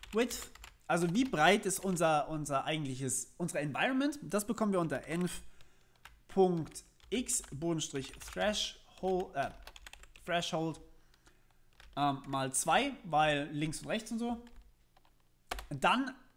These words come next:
können wir eigentlich auch schon die Mitte unseres, äh, unseres Cards zurückgeben. Achtung, wir geben die Mitte zurück. Ähm, nicht irgendwie jetzt, keine Ahnung,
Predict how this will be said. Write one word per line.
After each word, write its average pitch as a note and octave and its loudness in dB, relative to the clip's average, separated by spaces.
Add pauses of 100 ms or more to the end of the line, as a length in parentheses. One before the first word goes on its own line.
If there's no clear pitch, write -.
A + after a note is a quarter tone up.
(340)
können A3+ 6
wir G3+ 8
eigentlich A3 2
auch G3 4
schon G3+ 4
die F3 0
Mitte A#3+ 2
unseres, F#3 2
äh, C#3+ -2
unseres C#3+ -4
Cards E3 8
zurückgeben. G#3 2
Achtung, F#3+ -2
wir F3+ 4
geben F3 2
die E3 -2
Mitte G3 2
zurück. E3 0 (440)
Ähm, E3 0
nicht A3+ 2
irgendwie F#3 2
jetzt, - 0
keine D#3 -2
Ahnung, C#3 0